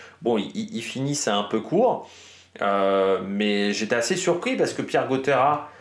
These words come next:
euh, pour moi, c'est, c'est aussi un, quand même un grand gabarit, euh, le, le coureur, euh, qui a une bonne pointe de vitesse, hein, le coureur français, qui avait fait douze déjà, euh,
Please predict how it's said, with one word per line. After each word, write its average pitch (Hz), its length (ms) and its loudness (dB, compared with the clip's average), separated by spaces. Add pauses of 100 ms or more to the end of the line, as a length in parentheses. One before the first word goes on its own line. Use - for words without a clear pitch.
(260)
euh, 101 80 0
pour 120 220 0
moi, 143 140 2
c'est, 107 260 -4
c'est - 160 -6
aussi 117 320 -2
un, 110 240 0
quand 127 140 0
même 127 160 0
un 107 120 0
grand 107 340 0
gabarit, 139 600 0 (380)
euh, 104 320 2
le, 98 380 2
le 98 140 -4
coureur, 110 580 2
euh, 92 320 0 (1080)
qui - 80 -4
a 110 40 0
une 107 120 0
bonne 120 240 2
pointe 131 240 -2
de 113 80 2
vitesse, 139 540 2
hein, 147 160 0
le 107 120 2
coureur 113 320 0
français, 185 520 0 (960)
qui 120 80 0
avait 117 160 4
fait 117 160 0
douze 175 400 0
déjà, 127 440 4
euh, 110 180 0